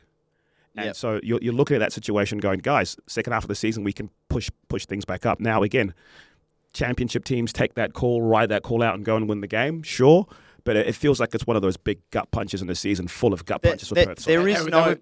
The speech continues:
Speaker 3: they were still
Speaker 2: Sorry, Josh.
Speaker 3: pushing. They were still pushing as well after, after that decision was
Speaker 2: Mm,
Speaker 3: made.
Speaker 2: went
Speaker 3: They had a
Speaker 2: right to the
Speaker 3: couple,
Speaker 2: very end.
Speaker 3: yeah,
Speaker 2: Yep.
Speaker 3: well, they, they had a couple half chances right before
Speaker 1: Yeah.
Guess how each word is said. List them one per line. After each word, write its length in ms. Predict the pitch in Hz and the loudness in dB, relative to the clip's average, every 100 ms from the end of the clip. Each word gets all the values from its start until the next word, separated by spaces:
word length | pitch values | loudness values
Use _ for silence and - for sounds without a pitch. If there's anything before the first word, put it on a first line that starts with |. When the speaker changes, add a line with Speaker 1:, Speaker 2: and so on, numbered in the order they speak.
| _ _ | _ _
Speaker 3:
they 100 | 160 | -4
were 80 | 160 | -4
still 200 | 160 185 | 0 0
Speaker 2:
Sorry, 200 | 127 90 | 0 -4
Josh. 120 | 90 | -4
Speaker 3:
pushing. 160 | 120 113 - | -10 -12 -8
They 80 | |
were 80 | 139 | -6
still 200 | 147 165 | 0 -2
pushing 360 | - 135 - 113 | 0 -6 -6 -6
as 100 | 101 | -4
well 240 | 113 104 | -2 0
after, 380 | 104 104 117 104 | 0 -2 -6 -8
after 240 | 113 113 117 | -6 -6 -6
that 140 | 104 | -8
decision 300 | 113 107 107 | -10 -14 -14
was 100 | 104 | -12
Speaker 2:
Mm, 40 | 123 | -10
Speaker 3:
made. 120 | 101 | -2
Speaker 2:
went 120 | 123 | 0
Speaker 3:
They 40 | 113 | 6
had 40 | |
a 60 | 127 | 6
Speaker 2:
right 80 | 131 | 4
to 60 | |
the 60 | - | -2
Speaker 3:
couple, 60 | 98 | -2
Speaker 2:
very 220 | 98 90 | -2 0
end. 160 | 87 82 | -2 -6
Speaker 3:
yeah, 60 | 104 | -8
Speaker 2:
Yep. 80 | |
Speaker 3:
well, 100 | 98 | -6
they, 300 | 139 147 147 | -2 -2 -2
they 60 | 147 | -2
had 80 | 156 | -2
a 60 | |
couple 260 | 147 147 - | -2 -4 -4
half 220 | 117 110 | -6 -6
chances 440 | - 120 107 104 101 | -6 -8 -8 -12 -6
right 260 | 110 113 | -2 -2
before 380 | - 104 - 104 | -2 -20 -10 -8
Speaker 1:
Yeah. 200 | 104 101 | -6 -6